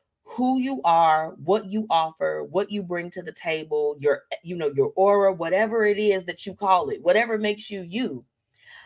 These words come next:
A lot of the times, you know, it may not translate to the people that you interact with, the people that you may serve. It may be people at your job, whatever, you know.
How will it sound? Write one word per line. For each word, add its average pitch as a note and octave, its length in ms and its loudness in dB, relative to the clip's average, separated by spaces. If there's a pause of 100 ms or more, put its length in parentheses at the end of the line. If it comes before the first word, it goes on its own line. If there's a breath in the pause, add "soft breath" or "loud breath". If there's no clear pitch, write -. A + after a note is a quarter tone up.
(120)
A G3+ 80 8
lot B3+ 320 4
of A#3+ 80 -6
the F#3+ 80 -4
times, C#3 600 -10 (320)
you G3+ 120 2
know, F#3+ 320 6
it A#3 180 0
may G#3+ 260 4
not F#3+ 420 -2
translate G#3+ 960 -4 (360)
to F#3+ 320 2 (840)
the D#3+ 140 0
people G#3+ 440 -2
that E3+ 200 2
you D#3 340 -10 (120)
interact D#3+ 500 0
with, F3 320 -8
the - 60 -12
people D#3 260 -6
that C3 180 -6
you D#3+ 80 -10
may C#3 140 -2
serve. D3+ 500 2
It E3 100 -8
may D3 120 0
be C#3+ 180 -10
people C#3+ 260 -6
at C3 120 -2
your C3 80 -8
job, D3 360 -4
whatever, C#3+ 460 -2
you C#3+ 140 -12
know. C#3 220 -4